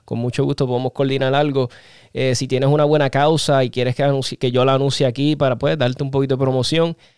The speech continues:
eh, ya estamos en los siete mil doscientos plays. So, gracias a todos los que, ¿verdad?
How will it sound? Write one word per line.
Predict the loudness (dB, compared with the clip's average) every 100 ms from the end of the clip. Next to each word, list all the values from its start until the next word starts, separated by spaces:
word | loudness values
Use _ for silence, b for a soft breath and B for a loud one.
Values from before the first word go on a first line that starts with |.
| b b
eh, | -2 0 0
ya | 0
estamos | 0 0 4 4
en | 2
los | 0
siete | 2 2 2 4
mil | 4 6 4 4
doscientos | 4 4 2 0 2 4 2 0 0 0 2 0 -2 -4 -4 -4 -4 -2 2
plays. | 2 4 2 0 0 -2 -2 -4 -4 -6 -6 -4 0
So, | 2 4
gracias | 4 4 4 4 4
a | 4 2
todos | 4 6 6
los | 4 2
que, | 0 2
¿verdad? | 2 2 2 2 0